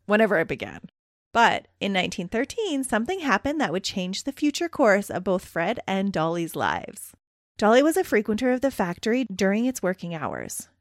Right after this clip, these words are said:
She had worked there before the couple's marriage, and after the death of Raymond, she returned there once again.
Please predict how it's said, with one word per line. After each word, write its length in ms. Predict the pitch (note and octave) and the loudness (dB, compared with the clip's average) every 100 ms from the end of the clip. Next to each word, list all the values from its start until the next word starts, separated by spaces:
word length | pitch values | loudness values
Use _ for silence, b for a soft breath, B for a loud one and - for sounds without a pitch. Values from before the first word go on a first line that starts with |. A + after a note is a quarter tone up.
| _ - | _ -12
She 140 | - | -4
had 100 | D4+ | -2
worked 200 | C4 G#3+ | 0 0
there 140 | A#3 G#3+ | -2 -4
before 320 | A3 F3 D3+ | -4 -2 -2
the 60 | G3+ | -2
couple's 340 | A3+ A#3+ A#3 | -4 -4 -4
marriage, 460 | A3 A3+ D4 F4+ - _ _ _ | -4 -4 -6 -8 -16 _ _ _
and 140 | G3+ G#3+ | 0 0
after 280 | B3 F#4 | 0 0
the 120 | F4+ E4 | -2 0
death 240 | B3 B3 | -2 -2
of 120 | G#3 | -4
Raymond, 460 | A3 F#4+ A#3+ F3 F#3+ | -2 0 -2 -2 -4
she 180 | - D4+ | -2 -2
returned 460 | F#4+ - F#3+ G3 | -2 -2 -2 0
there 140 | B3+ A#3+ | 0 0
once 260 | G3 - | -2 -2
again. 340 | - E3 - | -6 -4 -6